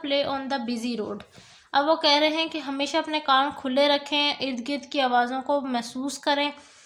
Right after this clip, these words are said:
कभी भी बिजी रोड पर जहाँ पर साइकिल्स का, मोटरसाइकिल्स का, कार्स का आना जाना हो ज़्यादा, वहाँ पर मत खेलें।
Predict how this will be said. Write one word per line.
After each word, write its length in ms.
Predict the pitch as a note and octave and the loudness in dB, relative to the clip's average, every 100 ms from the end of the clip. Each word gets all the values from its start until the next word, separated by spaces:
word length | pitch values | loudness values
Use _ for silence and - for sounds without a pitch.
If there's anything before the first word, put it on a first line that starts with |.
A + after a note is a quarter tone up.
| - _ - | -20 _ -2
कभी 220 | C#4 F4 | 2 2
भी 180 | E4+ F4 | 4 2
बिजी 400 | C4+ C#4 B3+ E4 | 2 0 2 2
रोड 300 | D4 C4 B3+ | 4 2 2
पर 180 | C#4+ C#4 | 0 0
जहाँ 300 | C4+ C4 C4+ | 0 0 0
पर 140 | C#4+ C#4 | 0 -2
साइकिल्स 720 | - C4+ B3 B3 C#4 C#4 - | -2 0 0 0 -6 -6 -2
का, 200 | C#4 C4 | 0 2
मोटरसाइकिल्स 680 | B3+ B3 - B3 B3 C4+ C4+ | 0 -4 -2 -2 -2 -6 -2
का, 140 | C4+ | -2
कार्स 500 | C4 B3 B3 C4 C#4 | 0 2 4 4 2
का 120 | - | 2
आना 280 | C4+ B3 C4 | 2 2 -2
जाना 300 | C4 C4 C4 | -2 -2 -2
हो 180 | C4 C4 | -4 -4
ज़्यादा, 340 | B3+ B3 C4+ | 0 2 2
वहाँ 260 | C#4+ B3 B3+ | 2 2 0
पर 180 | B3+ D4 | 0 -2
मत 320 | B3 A#3 - | 0 -2 -6
खेलें। 380 | - A3 A3+ | -10 -10 -10